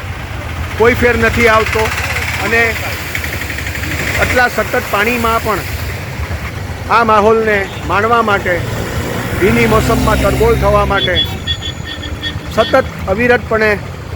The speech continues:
જૂનાગઢવાસીઓ અને બહારના પ્રવાસીઓનો કાફલો ભવનાથ તરફ જઈ રહ્યો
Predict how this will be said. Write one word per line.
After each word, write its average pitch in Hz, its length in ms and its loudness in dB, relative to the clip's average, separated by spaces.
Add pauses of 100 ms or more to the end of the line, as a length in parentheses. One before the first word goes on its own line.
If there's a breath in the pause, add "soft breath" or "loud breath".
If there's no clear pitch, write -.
(880)
જૂનાગઢવાસીઓ 208 840 4 (240)
અને 202 220 0
બહારના 196 380 2
પ્રવાસીઓનો 180 680 2
કાફલો 165 340 4 (1000)
ભવનાથ 190 400 4
તરફ 180 220 0 (300)
જઈ 185 220 4
રહ્યો 196 200 4